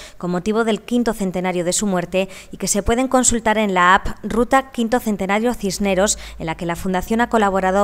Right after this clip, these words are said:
para difundir el rico patrimonio de Tarazona y posicionarla junto con otras de gran importancia como Salamanca o Alcalá de Henares.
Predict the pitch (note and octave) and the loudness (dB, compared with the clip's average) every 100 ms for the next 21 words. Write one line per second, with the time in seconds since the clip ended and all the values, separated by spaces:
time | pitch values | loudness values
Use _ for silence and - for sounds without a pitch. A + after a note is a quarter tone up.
0 | G3+ F3+ F3 E3+ - F3+ F3 F3+ F3+ F3 | 0 -2 -2 -6 -6 -4 0 0 -2 -4
1 | F#3 F3 F3 F3 F3+ F3 E3+ D#3+ E3 F#3+ | -4 -4 -4 -2 -2 -2 -4 -6 -4 -2
2 | F3+ F#3 - - F3+ F3+ G3 - G3 B3 | -2 -2 -6 -12 -6 -4 -4 -2 0 2
3 | C4 F#3+ F#3+ F3 E3+ F3 E3+ F#3 F3 E3+ | 2 0 -2 -4 -4 -4 -4 -4 -4 -4
4 | E3+ F3 F3+ F3 E3 F3+ F3 F3+ E3 A3+ | -2 -2 -4 -4 -6 -6 -6 -4 -2 -2
5 | G3+ E3+ E3 E3 E3+ D#3+ D#3+ F3+ G3 G3 | -2 -2 -4 -4 -4 -4 -2 -2 0 -2
6 | C#3+ B2+ - - | -4 -8 -8 -10